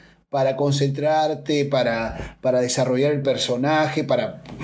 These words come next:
chichar, ¿no? Para andar metiéndote mano con otra gente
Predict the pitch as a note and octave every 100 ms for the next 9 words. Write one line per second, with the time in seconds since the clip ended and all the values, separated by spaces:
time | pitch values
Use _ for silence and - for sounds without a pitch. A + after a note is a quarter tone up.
0 | - - - A2+ - F3+ C3+ G#2+ C#3 D3
1 | G#2+ A2 A#2 C#3 C3+ C3+ D3+ D3+ C#3+ D#3
2 | D#3 D3+ F#3+ G3 F3+ A#3+ A#3 A#3 -